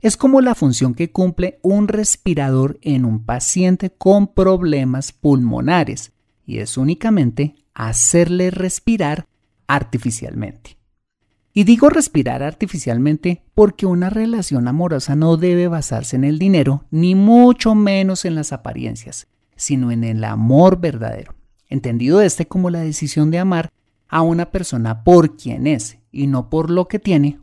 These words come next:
o por lo que materialmente puede darnos. Mira, cuando aparentamos tener lo que no tenemos y nos gastamos más de lo que podemos, a la larga también seremos vergonzosamente descubiertos.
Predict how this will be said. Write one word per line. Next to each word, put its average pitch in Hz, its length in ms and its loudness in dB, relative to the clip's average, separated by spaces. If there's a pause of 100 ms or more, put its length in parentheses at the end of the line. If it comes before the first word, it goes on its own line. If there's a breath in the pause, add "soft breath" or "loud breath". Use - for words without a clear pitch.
(100)
o - 180 -6
por 139 220 0
lo 127 200 -4
que 123 120 -8
materialmente 120 1300 0 (220)
puede 117 380 -2
darnos. 156 580 0 (840)
Mira, 139 380 6 (380)
cuando 185 240 4
aparentamos 196 540 2
tener 175 300 0
lo 120 220 -4
que 117 160 -12
no 120 300 2
tenemos 185 480 -2 (100)
y 151 120 0
nos 135 220 0
gastamos 143 720 -2
más 156 520 -2
de 120 100 -10
lo 117 220 -12
que 151 100 -12
podemos, 160 560 0 (260)
a 202 120 2
la 240 120 4
larga 170 340 -2
también 156 580 0
seremos 165 840 -4
vergonzosamente 143 1700 -2
descubiertos. - 880 -10